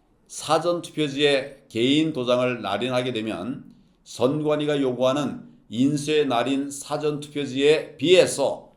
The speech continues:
투표지 카피 생산을 정말 어렵게 만들기 때문입니다. 둘째, 서로 있을지 모를 선거 부정,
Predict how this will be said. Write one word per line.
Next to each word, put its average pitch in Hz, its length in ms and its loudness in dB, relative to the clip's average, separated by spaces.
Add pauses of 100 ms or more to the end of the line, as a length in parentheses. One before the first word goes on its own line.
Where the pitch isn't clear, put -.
(340)
투표지 160 680 -2
카피 175 540 -6
생산을 156 840 -4 (180)
정말 160 480 0
어렵게 160 760 2
만들기 120 800 -2
때문입니다. 117 600 -4 (1040)
둘째, 131 640 0 (380)
서로 175 480 2
있을지 185 640 -2
모를 135 520 2 (280)
선거 135 560 0
부정, 120 560 -4